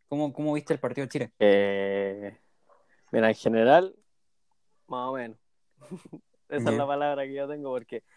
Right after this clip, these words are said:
Speaker 2: el primer tiempo me gustó mucho, perfecto, bien Chile, eh, sorprendió a Ian Menezes, ¿cachai? A mí, a mí en lo personal me sorprendió, encarador, ahí, eh, con personalidad,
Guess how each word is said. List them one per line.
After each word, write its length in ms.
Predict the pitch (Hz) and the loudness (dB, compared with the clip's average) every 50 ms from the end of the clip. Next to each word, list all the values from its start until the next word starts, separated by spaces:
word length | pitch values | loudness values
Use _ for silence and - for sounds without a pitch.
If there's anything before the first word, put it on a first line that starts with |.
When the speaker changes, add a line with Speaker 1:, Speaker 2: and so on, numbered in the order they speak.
| _ _ _ _ _ _ _ _ _ _ - - | _ _ _ _ _ _ _ _ _ _ -20 -16
Speaker 2:
el 120 | - 120 | -14 -10
primer 260 | 117 127 143 151 151 | -6 -4 -2 -4 -4
tiempo 380 | - - 196 202 208 208 - 170 | -4 -4 -4 -4 -4 -4 -4 -2
me 100 | 151 139 | -2 -2
gustó 300 | 127 123 - - 139 131 | -4 -6 -6 -4 -4 -2
mucho, 300 | 131 127 120 - 117 104 | -2 -4 -8 -8 -8 -8
perfecto, 680 | 107 110 104 _ - 147 151 151 _ - 147 143 139 | -8 -8 -8 _ -2 -2 -2 -2 _ -4 -4 -4 -4
bien 300 | 123 123 135 147 156 151 _ _ | -2 -2 -2 -2 -2 -4 _ _
Chile, 400 | _ - 165 170 165 160 170 165 _ _ _ _ _ _ _ - | _ -4 -4 -4 -4 -6 -8 -10 _ _ _ _ _ _ _ -8
eh, 240 | - 110 110 110 110 | -4 -2 -2 -2 -2
sorprendió 480 | - - 113 - - 117 110 107 110 123 | -4 -6 -8 -6 -6 -6 -4 -2 0 0
a 40 | 127 | 0
Ian 180 | 127 123 120 | 0 -2 -4
Menezes, 600 | 113 110 107 110 120 135 139 - - 135 131 131 139 _ _ _ _ _ _ _ _ _ _ _ _ _ | -4 -6 -6 -6 -6 -6 -6 -6 -8 -10 -10 -10 -14 _ _ _ _ _ _ _ _ _ _ _ _ _
¿cachai? 340 | - 127 113 - - 117 117 | -10 -10 -6 -2 0 2 2
A 40 | 120 | 4
mí, 100 | 127 147 | 4 2
a 260 | 156 151 - - 131 131 | 2 0 0 -2 -2 -2
mí 120 | 147 170 | 0 0
en 80 | 180 175 | 0 0
lo 60 | 160 | 0
personal 320 | 165 156 - - 170 180 | 0 -2 -2 -2 -4 -2
me 80 | 175 170 | -2 -2
sorprendió, 520 | - 165 147 151 151 147 127 113 107 104 - | -2 -2 -2 -2 -4 -4 -4 -6 -8 -8 -10
encarador, 760 | - 117 - - 117 107 107 104 110 123 131 135 135 - 156 _ | -14 -14 -6 -2 0 0 2 2 2 2 2 0 0 -2 -6 _
ahí, 340 | - 127 127 135 143 143 147 _ _ _ _ _ _ _ _ _ _ _ _ _ _ _ _ - | -8 -6 -6 -6 -6 -8 -12 _ _ _ _ _ _ _ _ _ _ _ _ _ _ _ _ -8
eh, 340 | - 107 104 104 101 104 101 | -6 -4 -2 -2 -2 -2 -2
con 140 | - 113 104 | -2 -2 -2
personalidad, 680 | - 110 101 - 113 104 104 107 107 110 120 131 139 | -2 -4 -2 -4 -6 -4 -2 -2 0 0 0 0 -2